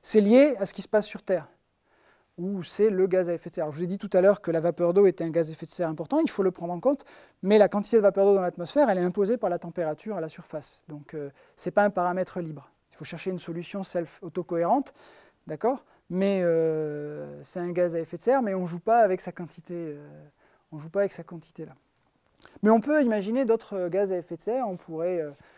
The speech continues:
jouer aussi avec le méthane, qui est un bon gaz à effet de serre, avec, euh, le protoxyde d'azote, N deux O, hein, qui est aussi un très bon gaz à effet de serre. Euh, et, euh, par exemple, il y a, euh, euh, Raymond Pierre Humbert et Eric Gaidos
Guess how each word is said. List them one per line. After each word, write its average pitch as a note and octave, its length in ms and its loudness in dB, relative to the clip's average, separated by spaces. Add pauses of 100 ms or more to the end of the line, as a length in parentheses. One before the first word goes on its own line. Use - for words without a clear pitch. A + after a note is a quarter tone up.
(180)
jouer F3+ 260 0
aussi F#3+ 260 0
avec E3 200 -4
le E3 80 -6
méthane, B3+ 400 -2
qui - 80 -12
est F#3 100 -12
un D#3+ 80 -6
bon D#3+ 180 -8
gaz E3 240 -4
à D#3 40 -4
effet D#3 200 -8
de - 60 -14
serre, B3 460 0 (340)
avec, E3+ 380 -6
euh, D3+ 680 -4
le E3+ 100 -2
protoxyde F3 520 -8
d'azote, E3+ 340 -2
N F#3 160 -4
deux F3 240 -4
O, D4 180 -2
hein, F#3+ 140 -8
qui E3+ 140 -12
est - 20 -8
aussi - 180 -10
un C#3+ 80 -8
très G#3+ 300 -2
bon G#3 240 -6
gaz F3 300 -4
à D#3+ 40 -4
effet D#3 200 -10
de - 60 -20
serre. G#3+ 400 -4 (420)
Euh, C#3+ 360 -10 (160)
et, A#3 300 6
euh, F3+ 120 4
par E3+ 200 -2
exemple, G3 500 0
il E3+ 80 -2
y E3+ 80 2
a, F#3 140 2
euh, D#3 240 -2 (960)
euh, D3+ 140 -16
Raymond F3+ 220 -8
Pierre F#3 180 -6
Humbert F3 300 -2
et F#3+ 40 -2
Eric E3+ 180 -4
Gaidos E3 540 -2